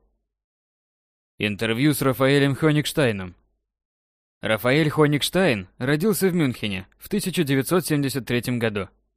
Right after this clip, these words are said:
Вот уже более двадцати лет он живёт в Лондоне,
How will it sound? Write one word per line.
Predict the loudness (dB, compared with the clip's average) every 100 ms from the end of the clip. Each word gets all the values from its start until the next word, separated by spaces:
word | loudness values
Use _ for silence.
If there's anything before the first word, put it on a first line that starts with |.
| _ -20 _ -4
Вот | -2 0
уже | 0 2
более | 4 4 4
двадцати | 2 0 0 0
лет | 2 0
он | -2 -2
живёт | -2 -2 0
в |
Лондоне, | 0 0 0 -4 -8